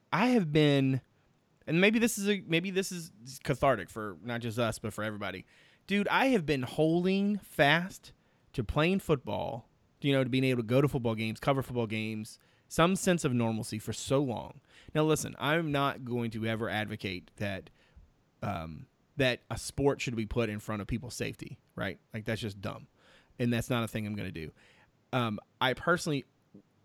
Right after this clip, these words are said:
for the longest time, thought, "Yeah, but it'll be okay 'cause football will be here." Now, maybe part of that's my job, right? Part of it is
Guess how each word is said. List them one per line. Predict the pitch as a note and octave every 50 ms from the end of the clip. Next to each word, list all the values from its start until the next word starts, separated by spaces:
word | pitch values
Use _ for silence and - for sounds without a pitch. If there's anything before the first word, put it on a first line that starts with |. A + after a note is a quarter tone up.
| _ _ _ -
for | - - A#2+
the | A2+
longest | A2+ A2+ A2 G#2+ A2 A#2 C3+ D#3 E3+ F3 E3 D#3 C#3+ -
time, | - C#3 B2 A#2 A2+ A2+ A2+
thought, | - A#2+ G#2+ G#2+ - C#3+
"Yeah, | D#3 F3 D3+
but | B2+ A#2+
it'll | B2 B2 B2
be | B2 A#2
okay | A2+ G#2+ - C#3+ B2+
'cause | A#2+ B2+ A2
football | - - C#3 - C#3 B2+ B2
will | A2+ G#2+
be | G#2 G#2+ G2+
here." | G#2+ - A2 - - - _ -
Now, | - C#3+ C#3+ C#3+ -
maybe | - D#3 D3+ D#3+ G3
part | G3 - F3+ F3
of | F3
that's | E3 E3 E3+ -
my | G3 F#3+
job, | E3 F3 E3 A2 F2+ F2 F2 -
right? | G#2 A2+ A#2 -
Part | - A#2 B2+
of | D3 D3+
it | D3+ C#3+ - -
is | B2 B2 C3 B2+ B2+ B2 A#2 -